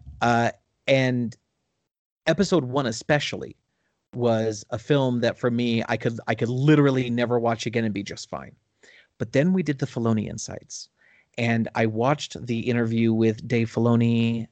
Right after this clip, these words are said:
and, um, Jon Favreau and the other directors of Mandalorian as they sat, as they were at this round table.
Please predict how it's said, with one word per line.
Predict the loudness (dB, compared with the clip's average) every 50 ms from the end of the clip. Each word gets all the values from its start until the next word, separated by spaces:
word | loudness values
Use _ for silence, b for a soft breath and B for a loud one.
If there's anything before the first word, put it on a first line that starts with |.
| _ -4
and, | 0 0 2 2 2 2 2 0 -2 -2 -4 -2
um, | 0 0 0 0 0 -2 -4 -6 -8 -12 _ _ _ _ _ _ -20 -14 _ 0 2
Jon | 4 4 4 4 2
Favreau | 2 2 2 2 2 2 2 2 2
and | 2 0
the | 0 -2
other | 0 -2 -2
directors | 0 0 2 0 0 0 0 -2 -2 -2 -2 -6 -6
of | -4 -4 -2 -2 -4 -6 -4
Mandalorian | -2 -2 0 0 0 0 0 2 2 0 0 0 0 0 -2 -4 B B B B B B B B B 0
as | 0 2 4
they | 4 2 2
sat, | 4 2 2 2 2 0
as | 0 0 0 0 0
they | 0 2
were | 2 2
at | 0 -2
this | -6 -4 -2
round | 0 0 0 0 -2 -2
table. | -2 -2 0 0 0 -2 -2